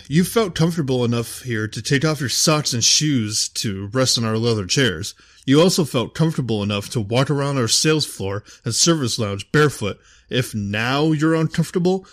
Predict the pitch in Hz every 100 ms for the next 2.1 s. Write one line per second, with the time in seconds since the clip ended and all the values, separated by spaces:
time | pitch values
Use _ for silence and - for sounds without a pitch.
0 | _ 139 156 165 165 135 165 143 131 127
1 | 131 131 143 123 113 - 123 95 123 107
2 | 90